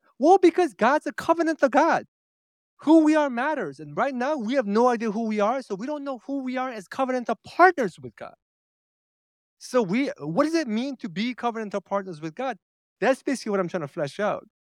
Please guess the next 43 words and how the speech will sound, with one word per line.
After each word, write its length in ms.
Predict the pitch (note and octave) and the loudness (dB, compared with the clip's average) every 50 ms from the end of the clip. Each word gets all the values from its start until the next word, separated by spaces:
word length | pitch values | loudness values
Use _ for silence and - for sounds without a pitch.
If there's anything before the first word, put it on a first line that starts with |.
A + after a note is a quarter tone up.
| _ _ _ - | _ _ _ -10
This 240 | D3 C4+ E4+ E4 | -6 -6 -6 -6
book 200 | _ - F4 C4+ | _ -8 -8 -4
here 260 | - C#4 C4+ C4 B3 A#3 | -2 0 2 2 2 0
is 180 | - E3 D#3 C#3+ | -2 -6 -8 -6
more 160 | F3+ A3 A#3+ | -6 -6 -4
of 60 | F#3+ | -4
a 60 | G3 | -4
methodology, 600 | F3+ F3 D#3+ - C#3+ C#3 E3 E3+ D#3 C3+ A2+ A#2+ | -4 -4 -6 -4 -4 -2 -2 -2 -2 -6 -10 -12
right? 220 | A2+ A2 A2 A2 - | -12 -12 -12 -10 -4
I, 60 | - F#3 | -4 -2
I 200 | F3 G3+ - A3 | 0 0 -2 -2
basically 280 | F#3+ C4 C4+ - B3+ G#3+ | -4 -6 -8 -8 -10 -10
say, 220 | - A#3+ A#3 A#3 | -6 -6 -6 -4
"Look, 200 | G#3 G3+ A#3+ A3 - - | -2 -4 -4 -4 -4 -2
I 180 | C#3+ F#3+ A3+ | -2 -2 -2
can't," 320 | G#3+ - - C4 B3+ - - _ _ _ _ _ _ _ _ _ _ _ | -2 -2 -4 -4 -4 -4 -8 _ _ _ _ _ _ _ _ _ _ _
so 120 | - B3 A#3 | 0 2 2
I'm 160 | - G#3+ A#3 | 2 2 0
gonna, 120 | A#3+ A#3+ - | 0 0 -2
I'm 120 | F3+ F#3 | -2 -2
working 280 | F3 G#3+ G#3 - G#3 F#3+ | -2 -2 0 0 -2 -2
on 60 | G3+ | 0
other 200 | F3 F3 F#3+ F3 | 2 2 2 2
books. 360 | D#3 E3+ E3+ F3 - - - | 2 2 0 0 -4 -6 -6
I'm 120 | D#3+ C#3+ | -4 0
working 260 | D3 F3 F#3 - F#3 F3+ | 0 0 0 0 -2 -4
on 80 | E3+ | -2
more 140 | D#3+ D#3+ D3 - _ - | -2 -4 -6 -6 _ -20
specific 540 | D#3 - - _ G3 F3 - F#3+ E3+ F3 - | -20 -20 -6 _ -4 -4 -4 -6 -6 -6 -8
Korean 260 | - - E3 E3 F3 | -6 -4 -2 0 0
American 340 | A3 D4 E4+ C#4 - G3+ E3 | 0 0 0 0 0 -2 -2
stuff 200 | - - F3 D#3 | -2 -6 -8 -8
'cause 140 | - D3+ | -8 -10
I 80 | E3+ E3+ | -12 -10
can 120 | - F3+ | -12 -12
do 120 | D#3 C#3+ C3 | -12 -6 -4
that. 280 | D3 G#3 A3+ D#3+ G3 - _ _ _ _ _ _ _ _ _ _ _ _ _ _ _ _ _ _ | -2 -2 -2 -4 -6 -8 _ _ _ _ _ _ _ _ _ _ _ _ _ _ _ _ _ _
I'm 360 | - D3 E3 F3+ F3+ F#3 F#3 | -4 -2 0 0 0 -2 -6
trying 240 | D#3+ - - G3+ F#3 | -8 -6 -4 -4 -4
to 100 | F3 E3 - | -4 -6 -8
empower, 600 | D3+ D3+ D3+ D3+ - A3+ B3+ C#4 C#4 C4+ C4+ - - _ _ _ _ _ _ _ _ | -10 -12 -14 -10 -8 -6 -4 -2 -2 -2 -4 -4 -8 _ _ _ _ _ _ _ _
encourage, 720 | - E3 F3 - - A#3 A#3 A3+ A3+ A3+ A3+ A3 F3 - _ _ _ _ _ | -14 -12 -12 -4 0 2 4 4 4 4 2 0 -4 -10 _ _ _ _ _
mentor 720 | C3 C#3 C#3+ E3+ A3 A3+ F#3 - A#3 A3 G#3+ G#3+ G#3+ G3 | -6 2 4 4 4 4 2 0 0 2 2 2 0 -4